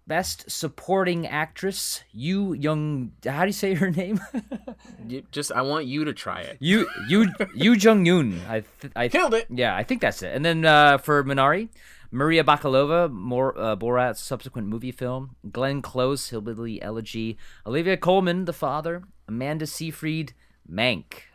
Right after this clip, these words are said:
Speaker 1: Um, where are you going here, Bob?
Speaker 2: Let me do a who I want to win and who will win. I want Amanda Seyfried to win.
Speaker 1: Okay.
Speaker 2: I think that the grandma in Minari will win.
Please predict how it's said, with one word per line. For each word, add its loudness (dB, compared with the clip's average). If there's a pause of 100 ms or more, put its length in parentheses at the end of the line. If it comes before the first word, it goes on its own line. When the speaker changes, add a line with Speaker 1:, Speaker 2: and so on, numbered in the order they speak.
(300)
Speaker 1:
Um, -2
where -12
are -6
you -8
going -4
here, -10
Bob? -12 (2000)
Speaker 2:
Let -10
me -4
do 0
a 4
who 0
I 4
want -2
to -4
win -6
and -8
who -8
will -6
win. -10
I -8
want 2
Amanda -2
Seyfried -10
to -10
win. -10
Speaker 1:
Okay. -2 (1300)
Speaker 2:
I -8
think -14
that -4
the -6
grandma -8 (500)
in -10
Minari -6
will -8
win. -16